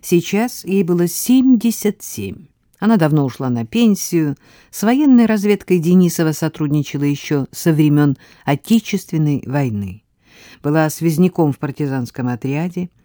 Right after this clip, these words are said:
имела богатое ветеранское прошлое, несколько боевых наград, в том числе и орден Отечественной войны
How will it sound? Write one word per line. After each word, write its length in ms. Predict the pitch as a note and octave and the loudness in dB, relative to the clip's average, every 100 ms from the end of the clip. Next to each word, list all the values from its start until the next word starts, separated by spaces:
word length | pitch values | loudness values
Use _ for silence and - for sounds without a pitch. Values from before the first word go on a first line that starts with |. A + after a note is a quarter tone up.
| _ _ _ - | _ _ _ -2
имела 280 | G3+ C4 A#3+ | 2 4 4
богатое 760 | D3+ C#3+ C3+ C#3 C3+ F3+ G3+ G#3 | 2 0 0 -2 -2 -6 -8 -10
ветеранское 920 | C3+ C3+ F3 F3+ D3 C3+ B2 - C3 | -6 -2 0 0 0 -2 -4 -6 -8
прошлое, 640 | - B2 A2+ - C3+ C#3+ - _ _ - | -8 -10 -10 -12 -12 -12 -14 _ _ -2
несколько 420 | A3 - F3 E3+ | -2 0 -2 0
боевых 480 | D3 E3+ D#3 D3 - | 4 4 4 0 0
наград, 540 | C3+ A#2+ A#2 A#2 D#3+ | -4 -2 -6 -6 -8
в 60 | - | -6
том 180 | E3+ F#3 | -2 -2
числе 340 | - - E3 | -6 -4 -2
и 120 | E3+ | 0
орден 420 | C#3+ D#3 E3 D3+ - | 2 0 0 -2 0
Отечественной 840 | D3+ - F3 - - - C#3+ C#3 | -2 -2 -4 -6 -10 -4 0 0
войны 500 | C3+ C#3+ C#3 C#3 A#2+ | 2 2 2 0 -2